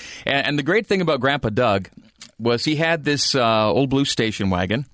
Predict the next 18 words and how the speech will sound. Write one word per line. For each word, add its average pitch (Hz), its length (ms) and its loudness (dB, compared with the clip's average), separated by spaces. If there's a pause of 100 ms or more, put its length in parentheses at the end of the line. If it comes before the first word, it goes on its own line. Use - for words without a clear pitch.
(640)
and 110 880 0
we 127 180 2
would 170 80 -4
get 160 180 -4
picked - 240 -2
up 131 300 0 (160)
in 117 220 2
the 107 100 2
darkness 123 540 0
of 120 100 -2
the 117 120 -4
early 117 220 2
morning. 104 320 4
It 110 60 2
was 127 140 0
early 143 340 2
morning 120 340 2
seminary, 110 640 -2